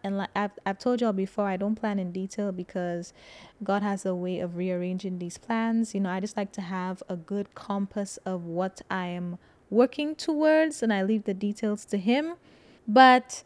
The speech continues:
I don't know, I just feel like with what I know now about being intentional, things are about to drastically shift. Because when I get clear on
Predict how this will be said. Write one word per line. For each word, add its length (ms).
I 140
don't 180
know, 80
I 120
just 240
feel 160
like 220
with 180
what 160
I 120
know 180
now 300
about 340
being 280
intentional, 760
things 380
are 100
about 300
to 80
drastically 680
shift. 600
Because 400
when 160
I 140
get 300
clear 640
on 460